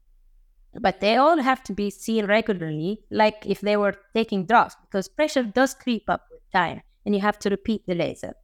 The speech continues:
If they opt to the drops, still the pressure needs to be brought to the safe level. When I say down, down, I mean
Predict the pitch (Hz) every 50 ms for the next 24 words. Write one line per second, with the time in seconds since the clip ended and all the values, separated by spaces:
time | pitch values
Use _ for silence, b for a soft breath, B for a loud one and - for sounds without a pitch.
0 | _ _ _ _ _ _ _ _ - 269 226 233 254 254 - 254 269 269 - 262
1 | 233 220 208 180 208 277 294 269 - - - - - - 254 269 311 330 269 190
2 | - - 196 196 190 - 180 180 180 180 175 - - 170 - 185 180 - - 196
3 | 190 202 202 202 - 202 208 202 - - 269 269 277 - - 226 214 208 196 214
4 | 240 233 214 190 185 190 - - - 247 233 196 - 208 196 190 180 180 170 -
5 | 190 190 190 185 175 170 185 185 180 185